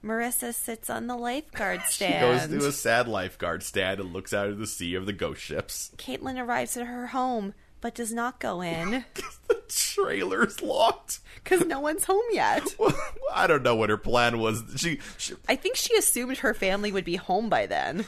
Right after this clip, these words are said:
Speaker 2: Why? She left before all of them and before the cake.
Speaker 1: Yeah, but look at how dark it is.
Speaker 2: Okay.
Speaker 1: I think she drove around for a while.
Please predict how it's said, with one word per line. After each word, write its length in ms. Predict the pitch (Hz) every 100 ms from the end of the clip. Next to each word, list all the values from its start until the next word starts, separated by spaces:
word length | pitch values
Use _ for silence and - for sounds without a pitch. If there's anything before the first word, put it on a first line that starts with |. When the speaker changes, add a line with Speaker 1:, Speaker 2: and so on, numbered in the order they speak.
| -
Speaker 2:
Why? 240 | - 277 240
She 240 | - 202
left 340 | 175 185 -
before 540 | - 202 - 196 202 -
all 300 | 151 165 220
of 160 | 208 127
them 240 | 135 127
and 100 | 135
before 240 | 139 160 156
the 100 | 151
cake. 520 | - - 202 - - -
Speaker 1:
Yeah, 140 | 247 285
but 120 | 285
look 100 | 320
at 60 | 339
how 120 | 359
dark 300 | 214 214 -
it 120 | 123
is. 380 | - 143 - - - - - - - -
Speaker 2:
Okay. 160 | 101
Speaker 1:
I 20 | -
think 180 | -
she 100 | -
drove 200 | 381 370
around 320 | 262 170 185 208
for 100 | 147
a 80 | 135
while. 460 | 101 120 202 101